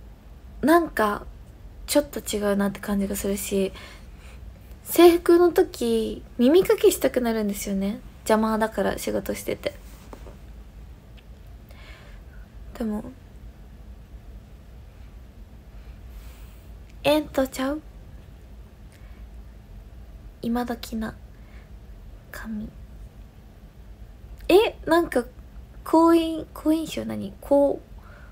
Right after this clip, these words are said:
こう、嬉しい。<laughs> 諦めた。うん。あ、高評価で嬉しい。なんか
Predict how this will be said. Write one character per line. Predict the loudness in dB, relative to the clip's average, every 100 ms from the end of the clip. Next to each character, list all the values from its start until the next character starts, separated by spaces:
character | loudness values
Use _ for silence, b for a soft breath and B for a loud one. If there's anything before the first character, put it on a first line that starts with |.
| b -16
こ | 0 4 6 4 0 -4 -18 -20 -18 -18 -20 -18 b b b -16 -8
う、 |
嬉 | -6 -6
し | -6 -8
い。 | -10 -4 6
<laughs> | 6 6 2 -2 -8 -16 -18 -6 -2 2
諦 | 2 4 6 6
め | 4
た。 | -2 -12 -14 -18 -18 -18 -18 B B B B -20 -14 -10
う |
ん。 | -10 -12 -16 -18 -18 -20 -20 -20 -20 -18 -18 -18 -20 -20 -20 -20 -20 -20 -20 -20 -20 -18 -18 -18 -18 -18 -18 -20 -20 -20 -20 -20 -20 -20 -20 -20 -20 -18 -18 b b b b b -18 -18 -18 2
あ、 | 2
高 | 4 8 10
評 | 10 8
価 | 4 -4
で | -6
嬉 | -6 -8
し | -8 -12
い。 | -14 -18 -20 b b b b -20 -18 -18 -18 -18 -18 b b b b -18 -18 -14 -4
な | -4
ん |
か | -4